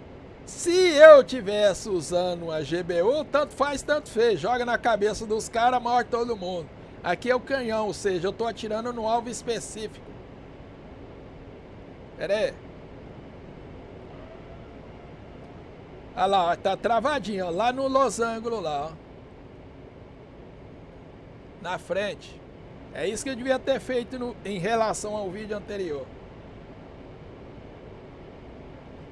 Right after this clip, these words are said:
Atira primeiro na ameaça que,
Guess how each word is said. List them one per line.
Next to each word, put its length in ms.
Atira 540
primeiro 580
na 200
ameaça 680
que, 220